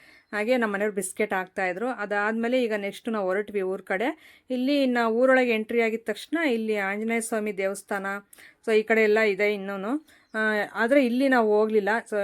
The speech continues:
ಲೇಟ್ ಆಗುತ್ತೆ ಅಲ್ಲಿಗೆನೆ, ಒಂದು ನಾಲ್ಕೂವರೆ, ಐದು ಗಂಟೆ ಮೇಲೇನೆ ಆಗಿತ್ತು. ಅದಕ್ಕೋಸ್ಕರ ಇನ್ನು ಅಲ್ಲಿಂದ ನೆಕ್ಸ್ಟ್ ನಾವು ಪಾವಗಡದಲ್ಲಿ ಸ್ಟಾಪ್ ಕೊಟ್ವಿ. ಇಲ್ಲಿ ಕೇಕ್ ತೊಗೊಂಡು ಹೋಗೋಣ ಅಂತಂದು ಹೇಳ್ಬಿಟ್ಟು, ಒಂದು ಕೆ ಜಿ ಅಷ್ಟು ತೊಗೊಂಡೋದ್ರೆ ಸಾಕು ಅಂತ. ಹಾಗೆ ನಾನು ಲಾಸ್ಯ,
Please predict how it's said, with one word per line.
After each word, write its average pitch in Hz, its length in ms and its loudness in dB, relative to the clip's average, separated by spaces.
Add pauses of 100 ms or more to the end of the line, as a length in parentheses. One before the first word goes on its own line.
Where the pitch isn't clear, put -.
(120)
ಲೇಟ್ 202 300 -2
ಆಗುತ್ತೆ 196 380 -2
ಅಲ್ಲಿಗೆನೆ, 185 420 -6
ಒಂದು 185 440 -6 (240)
ನಾಲ್ಕೂವರೆ, 208 540 -2
ಐದು 202 160 0
ಗಂಟೆ 208 260 -2
ಮೇಲೇನೆ 208 380 -2
ಆಗಿತ್ತು. 196 520 -6 (340)
ಅದಕ್ಕೋಸ್ಕರ 220 540 0
ಇನ್ನು 220 280 0
ಅಲ್ಲಿಂದ 220 380 0
ನೆಕ್ಸ್ಟ್ 208 320 -4
ನಾವು 233 300 0
ಪಾವಗಡದಲ್ಲಿ 220 520 0
ಸ್ಟಾಪ್ 196 360 -4
ಕೊಟ್ವಿ. 196 320 -2
ಇಲ್ಲಿ 220 760 -2 (100)
ಕೇಕ್ 233 240 4
ತೊಗೊಂಡು 202 260 0
ಹೋಗೋಣ 185 180 -2
ಅಂತಂದು 180 280 -6
ಹೇಳ್ಬಿಟ್ಟು, 185 320 -6 (420)
ಒಂದು 214 140 -8
ಕೆ 202 140 0
ಜಿ 190 60 -4
ಅಷ್ಟು 196 160 -6
ತೊಗೊಂಡೋದ್ರೆ 202 400 0
ಸಾಕು 208 460 -4
ಅಂತ. 185 240 -2 (540)
ಹಾಗೆ 233 220 2
ನಾನು 226 340 2
ಲಾಸ್ಯ, 208 460 0